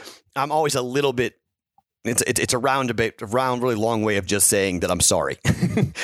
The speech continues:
for that, for that interaction right when I got off the air yesterday from a Daily Juice listener. And I don't want you to think that I'm like that. I don't want you to be upset or mad or angry. And your, you know, y-, y-, your girlfriend pointed out that, like, we listen to you every day. And that's, it's like, it's, it's really, it's an honor. I'm so appreciative of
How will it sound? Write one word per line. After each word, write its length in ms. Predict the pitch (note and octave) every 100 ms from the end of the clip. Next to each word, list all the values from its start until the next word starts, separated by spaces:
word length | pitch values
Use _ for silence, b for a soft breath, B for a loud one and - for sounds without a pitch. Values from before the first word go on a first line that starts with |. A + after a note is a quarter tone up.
| B
for 200 | - C3+
that, 240 | A#2 - -
for 120 | B2
that 180 | A#2 A2+
interaction 580 | A2+ A2 G#2+ - G#2+ F#2
right 160 | A2+
when 80 | A2
I 60 | G#2+
got 140 | G#2
off 120 | G2
the 100 | G2+
air 60 | A#2+
yesterday 420 | A#2+ A#2 A#2 A2+
from 120 | G#2
a 40 | G2+
Daily 260 | G#2+ G#2
Juice 180 | G2 G2+
listener. 340 | B2+ C3 B2 A2+ B -
And 100 | A2
I 60 |
don't 220 | F#2+ B2+
want 120 | B2 A#2
you 60 |
to 60 | G#2
think 220 | A#2+ G2
that 80 | G#2
I'm 100 | F#2+
like 220 | A2 G#2
that. 240 | A2 A2+ B B
I 60 | -
don't 240 | F2 C3+
want 160 | B2+ A2
you 80 | A2
to 40 |
be 120 | G2
upset 280 | F2+ - B2 -
or 40 |
mad 240 | G#2 G#2
or 120 | G2 G2+
angry. 360 | G#2+ G#2+ G#2 F2+ B B
And 140 | A2 G#2
your, 160 | F#2+ -
you 100 | G#2+
know, 120 | G2
y-, 100 | F#2
y-, 360 | - G#2+ G#2 G2+
your 240 | G2+ G2 G2+
girlfriend 400 | A#2+ B2 A#2 G2+
pointed 240 | B2 A2
out 180 | A2+ G#2
that, 120 | E3+
like, 180 | G2 G2+
we 100 | A2
listen 220 | F3 F3
to 40 | F3+
you 80 | F3
every 200 | F3+ F3+
day. 280 | F3 E3
And 80 | C3
that's, 180 | A#2+ A#2
it's 140 | A2+ C3
like, 160 | G#2+
it's, 300 | A2+ - -
it's 320 | - A#2+ - -
really, 440 | - C#3 D3 A2+ G2+
it's 120 | G#2+
an 100 | G#2+ -
honor. 400 | C3 C#3+ C#3 C3 B B B _
I'm 160 | A#2 A2
so 220 | A2 A#2+
appreciative 680 | G#2+ - - D#3+ - D3+ C#3+
of 120 | A2